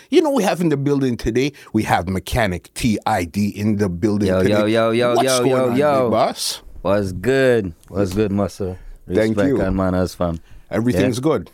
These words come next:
Speaker 2: Yeah, everything good. Everything good for now, yeah?
Speaker 1: All right. Welcome, welcome to Toronto. How you vibing out here?
Speaker 2: Um, I love it.
Speaker 1: Yeah.
Speaker 2: I love it. Like, I just had a conversation on the phone with family back home, and it was like,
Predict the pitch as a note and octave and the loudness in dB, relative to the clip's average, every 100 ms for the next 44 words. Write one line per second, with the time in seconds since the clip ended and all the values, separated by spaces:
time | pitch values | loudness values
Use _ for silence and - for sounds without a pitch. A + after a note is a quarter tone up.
0 | _ _ F2+ G#2+ G#2+ A2+ A#2 A2 G2+ G2 | _ _ 0 2 2 0 0 0 0 -2
1 | F#2 - - - - E2 F2 F2+ F#2 F#2 | -4 -10 -10 -12 -12 -6 -4 -4 -2 -2
2 | F2+ E2+ E2+ E2+ E2 G#2+ - - - D#2+ | -2 -4 -4 -4 -2 -2 -4 -12 -6 -4
3 | E2+ E2+ - A3+ - C4+ B3+ G#3+ A#3 - | -2 -2 0 -2 0 0 0 0 -2 -2
4 | G#3+ G3 F#3+ F#3+ D#3 A2 C3+ C3+ C#3 C3+ | -2 -2 0 0 0 0 2 2 2 0
5 | G#2+ D#2 D2 C#2+ C#2 - _ G#2 C3 C3+ | 0 -2 -4 -4 -6 -8 _ 0 2 2
6 | A#2+ - _ _ - A#2 B2 G2+ F#2+ - | -2 -8 _ _ -2 0 2 0 -4 -8
7 | _ - F#2 A2 A2 G#2+ G#2 G2+ - _ | _ -6 0 0 2 0 0 0 -4 _
8 | - F#2 F2+ A2 B2 A2+ A#2 G#2+ G#2 A2 | -4 -2 0 0 2 0 0 0 0 -2
9 | G2 G2+ G2+ G2 - G2+ G2+ G2 G#2 G2 | 0 0 2 0 0 2 2 0 0 -2
10 | G2+ F#2+ F#2+ F#2 G2 F#2 F#2 F2+ F2+ E2+ | -2 0 0 0 -2 0 -2 0 -2 -2
11 | F#2 | -4